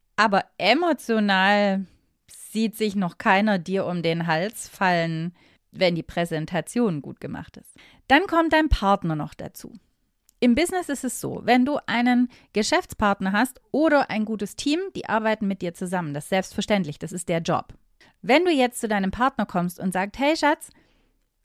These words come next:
wir heiraten doch jetzt, jetzt geht's los, jetzt müssen wir auf Messe eins, zwei, drei, wir brauchen Online-Programm eins, zwei, drei, dazu haben wir noch Workbooks, müssen ein Vision Board machen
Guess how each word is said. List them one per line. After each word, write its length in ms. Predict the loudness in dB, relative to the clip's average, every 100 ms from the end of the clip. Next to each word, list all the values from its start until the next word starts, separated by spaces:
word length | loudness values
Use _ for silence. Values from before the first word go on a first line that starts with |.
| _
wir 200 | -2 2
heiraten 440 | 4 4 4 4 2
doch 140 | 2
jetzt, 340 | 2 2 0 -6
jetzt 360 | 0 2 2
geht's 200 | -2 -6
los, 340 | -2 0 2 0 -6 -6
jetzt 300 | -2 0 2
müssen 300 | 2 2 0
wir 180 | -2
auf 120 | -4 -2
Messe 360 | -2 -4 -6
eins, 380 | -2 -2 -2 -12
zwei, 400 | -2 2 4 2
drei, 440 | -2 0 0 0
wir 100 | -2
brauchen 300 | 0 0 0
Online-Programm 720 | -2 -2 0 0 -2 -4 -4 -2
eins, 400 | 0 0 0 -4
zwei, 320 | -2 2 2
drei, 420 | 0 0 0 0 0
dazu 380 | -2 -2 0
haben 160 | 0 2
wir 80 | 0
noch 220 | -2 -2
Workbooks, 540 | 0 0 0 -2 0
müssen 260 | 0 0 -2
ein 260 | -4 -2 0
Vision 300 | 2 2 2
Board 300 | 2 0 0
machen 360 | -2 0 -2